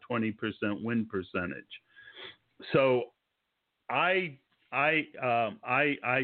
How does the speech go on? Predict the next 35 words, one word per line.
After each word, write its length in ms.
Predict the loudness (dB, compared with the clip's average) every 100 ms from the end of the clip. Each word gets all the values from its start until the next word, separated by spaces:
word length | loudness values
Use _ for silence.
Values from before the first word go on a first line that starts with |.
| 0
don't, 400 | -2 -2 -6 -4
uh, 220 | -2 -2 -4 _ _ _ -2
that, 140 | 0 0 -2
so 100 | 0
that's 280 | 2 2 2
why 320 | 4 4 4
I 180 | 2 0
don't 240 | -2 -6
draft 340 | -2 0 0 -4
qu-, 200 | -16 -10 -2
I, 140 | -2 0
I 80 | -4
think 240 | -2 -2
the 80 | 0
most 360 | 2 2 0 2
I, 220 | 4 4 4 0
I've 180 | -2 2
had, 480 | 2 4 4 0 -6 -16 -20 _ _ _ _ -4
uh, 320 | 0 2 2
I 100 | 2
went 260 | 4 6 4
crazy 420 | 4 4 4 4
on 120 | 2 0
Kyler 520 | 0 4 4 2 2
last 280 | 2 0 -2
year, 220 | 0 2 4
which 220 | 0 -4 -12 -8
again, 460 | 0 0 0 -4 -8 _ _ _ 4
I, 140 | 4 6
I 40 | 4
hate 260 | 4 4
to 40 | 0
blame 380 | 4 4 6 4
the 120 | 2
divorce 540 | 0 0 4 4 4